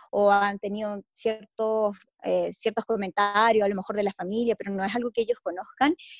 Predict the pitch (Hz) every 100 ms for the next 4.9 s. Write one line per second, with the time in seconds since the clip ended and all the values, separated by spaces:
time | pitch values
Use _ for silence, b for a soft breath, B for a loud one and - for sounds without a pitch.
0 | B 202 208 202 208 208 202 226 208 208
1 | 208 208 196 185 165 185 214 226 240 247
2 | - 277 294 285 285 269 285 294 b b
3 | b - - 247 277 311 359 - 269 254
4 | 302 - - 269 254 247 254 277